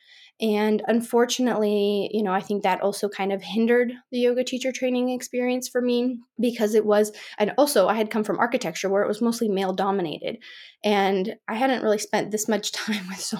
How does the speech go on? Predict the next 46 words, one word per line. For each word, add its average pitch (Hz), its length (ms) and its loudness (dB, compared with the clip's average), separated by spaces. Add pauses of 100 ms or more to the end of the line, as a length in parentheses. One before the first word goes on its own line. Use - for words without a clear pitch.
many 208 180 2
women 208 460 0 (440)
probably 240 280 4
since 220 200 -2
high 208 160 2
school, 277 260 0
but 226 120 2
even 233 360 2
still, 262 380 2
like, 180 220 0
I've 202 160 2
never, 208 340 2
you 202 140 -2
know, 185 180 -2 (320)
uh, 214 180 2
we 254 180 0
were 285 140 2
a 214 80 0
group 233 240 -2
of, 180 220 0
I 190 120 -12
think, 233 360 -6
oh 208 60 -6
my 196 180 -8
gosh, 196 340 -8
there 202 120 -2
was, 220 180 -2
like, 185 220 -6
sixteen 214 520 -4
of 269 120 -2
us 311 200 -4
or 311 40 -8
something, 320 400 -2
eighteen 285 340 -4
of 302 80 -2
us 311 180 -2
maybe, 320 360 2 (200)
all 240 220 6
women. 214 320 2 (420)
And 240 200 2
so 214 560 6
it 226 80 2
was 233 180 4
a 214 60 4
lot 208 260 4
of, 202 300 2